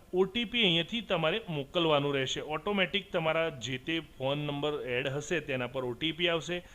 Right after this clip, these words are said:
તો અહીંયા તમારે ઓ ટી પી નાખવાનું રહેશે. ઓ ટી પી નાખ્યા પછી તેને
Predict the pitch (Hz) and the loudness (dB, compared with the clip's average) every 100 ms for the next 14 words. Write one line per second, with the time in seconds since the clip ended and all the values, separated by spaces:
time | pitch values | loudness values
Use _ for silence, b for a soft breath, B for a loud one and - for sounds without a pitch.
0 | B B - 226 220 151 151 220 - - | B B -2 0 2 2 4 2 0 -4
1 | 160 170 226 170 151 156 135 131 127 113 | 0 0 -2 -2 0 0 0 0 0 -2
2 | 120 117 113 107 - 104 B B B B | -2 -2 -4 -6 -8 -14 B B B B
3 | 175 196 - 247 240 240 185 - 190 196 | 2 2 2 0 4 4 4 4 2 2
4 | 202 226 185 165 185 | -2 -2 0 2 0